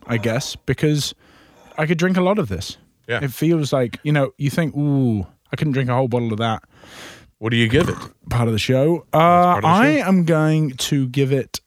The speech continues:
Speaker 1: a, a seven point six.
Speaker 2: Seven point six from the Beebs. Uh, our scores mean absolutely nothing. Usually they are, uh,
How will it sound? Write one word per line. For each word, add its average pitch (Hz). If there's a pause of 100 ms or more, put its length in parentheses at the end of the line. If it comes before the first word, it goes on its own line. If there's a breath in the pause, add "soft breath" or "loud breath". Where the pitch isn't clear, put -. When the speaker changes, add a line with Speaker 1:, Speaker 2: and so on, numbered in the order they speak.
Speaker 1:
a, 117 (920 loud breath)
a 135
seven 180
point 151 (140)
six. -
Speaker 2:
Seven 143
point 117
six -
from 120
the 98
Beebs. 110 (580 loud breath)
Uh, 110
our 110
scores 156
mean 147
absolutely 139
nothing. 127
Usually 131
they 120
are, 107
uh, 101